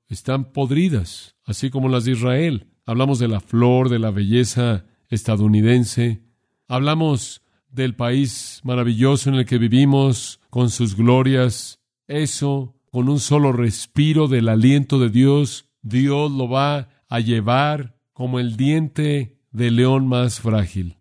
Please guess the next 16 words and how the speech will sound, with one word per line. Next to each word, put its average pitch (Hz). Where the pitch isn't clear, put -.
Es 107
una 117
ilusión. 101
Prosperidad 147
superficial, 127
fuerza 165
superficial, 117
pero 127
es 139
frágil 147
y 120
está 113
a 117
punto 135
de 107
desintegrarse. 98